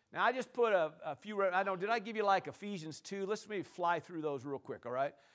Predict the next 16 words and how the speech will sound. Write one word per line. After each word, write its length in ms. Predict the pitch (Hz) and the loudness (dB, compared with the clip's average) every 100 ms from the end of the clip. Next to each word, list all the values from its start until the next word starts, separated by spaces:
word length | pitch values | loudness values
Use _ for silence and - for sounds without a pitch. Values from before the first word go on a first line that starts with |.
| _ _ | _ _
Uh, 400 | - 127 127 123 120 _ _ | -6 -4 -2 -4 -8 _ _
Ephesians 380 | 180 175 151 | -10 -8 -10
two 200 | - 190 | -10 -10
ten, 500 | 160 - 196 196 202 - _ _ - | -10 -6 -2 -2 -2 -8 _ _ -6
uh, 480 | 127 120 117 127 - | 0 2 2 -2 -8
"For 340 | - 156 139 | -4 2 2
we 220 | 151 214 | 2 6
are 160 | 196 165 | 10 8
his 300 | 156 240 196 | 6 2 4
workmanship, 840 | 214 220 214 196 - 202 196 185 _ _ - | 4 4 2 -8 -8 -4 -4 -4 _ _ -6
created 400 | 180 190 180 165 | 2 2 4 2
in 180 | 214 | 0
Christ 360 | 214 202 190 - | 0 0 0 -2
Jesus 280 | 180 175 170 | -10 -10 -8
for" 140 | 175 | -4
what? 340 | 156 160 113 | 2 2 2